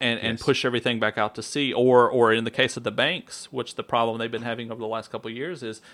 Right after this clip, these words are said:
Speaker 1: it's been making new inlets. It, it,
Speaker 2: Yeah.
Speaker 1: it's, it cut the i-, it split the island in half. Um,
Speaker 2: Mm-hmm.
Speaker 1: and, and, and, and they've had to build a temporary bridge,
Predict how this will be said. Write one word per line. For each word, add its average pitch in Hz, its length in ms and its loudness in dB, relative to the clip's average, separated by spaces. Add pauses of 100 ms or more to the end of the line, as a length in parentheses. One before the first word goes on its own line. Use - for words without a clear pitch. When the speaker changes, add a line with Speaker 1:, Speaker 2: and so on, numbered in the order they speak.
Speaker 1:
it's 120 160 0
been 139 180 2
making 135 320 0
new 160 180 2
inlets. - 600 -6 (260)
It, 120 180 2
it, 120 220 -2
Speaker 2:
Yeah. 104 120 0
Speaker 1:
it's, - 200 -8
it 123 220 -4
cut - 440 2 (300)
the 123 120 0
i-, 127 180 6
it 127 200 -2
split - 300 -2
the 135 80 0
island 131 400 2
in 107 60 -8
half. 139 460 -6 (520)
Um, 120 280 2
Speaker 2:
Mm-hmm. 120 120 -8
Speaker 1:
and, 117 320 -2
and, 117 580 -4
and, 117 440 -6 (140)
and 117 180 -6
they've 131 180 2
had 139 160 2
to 117 60 -4
build 127 200 2
a 110 60 -4
temporary 110 500 0
bridge, 113 720 0